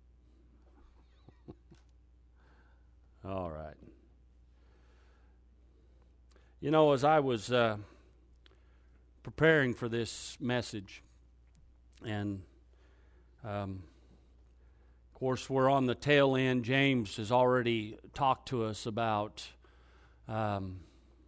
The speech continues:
fightings and quarrelings within the church and,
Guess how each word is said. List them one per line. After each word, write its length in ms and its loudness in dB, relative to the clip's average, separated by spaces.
fightings 600 4
and 140 -2
quarrelings 680 0
within 280 -4
the 80 0
church 540 0
and, 220 -2